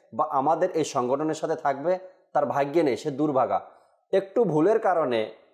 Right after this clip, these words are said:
একটা দুইটা কথা না মানার কারণে দল থেকে বের করে দেয়, সংগঠন থেকে বের করে দেয়। আমাদের চোখের সামনে আমরা দেখছি, কেন বের করলো?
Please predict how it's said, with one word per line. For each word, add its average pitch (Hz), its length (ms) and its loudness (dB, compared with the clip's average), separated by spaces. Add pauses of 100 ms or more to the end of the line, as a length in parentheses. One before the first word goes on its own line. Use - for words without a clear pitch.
(120)
একটা 175 300 2
দুইটা 214 300 2
কথা 190 280 2
না 156 220 2
মানার 214 320 0
কারণে 175 400 2 (640)
দল 175 200 4
থেকে 175 240 2
বের 143 200 4
করে 151 220 2
দেয়, 165 220 2 (240)
সংগঠন 147 520 0
থেকে 156 180 4
বের 151 220 2
করে 156 220 2
দেয়। 160 220 2 (1000)
আমাদের 180 260 2
চোখের 214 260 2
সামনে 180 260 -2
আমরা 156 120 0
দেখছি, - 320 -2 (240)
কেন 185 200 2
বের 196 140 2
করলো? 202 360 2